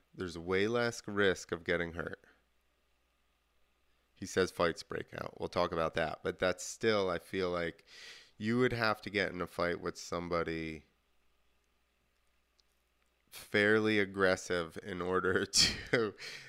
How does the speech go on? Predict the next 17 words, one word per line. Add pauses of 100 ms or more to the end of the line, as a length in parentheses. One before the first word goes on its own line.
(240)
beat
you
up
as
badly
as
my
motorcycle
has. (2250)
So
I,
s-,
I
still
think
it's, (220)
um,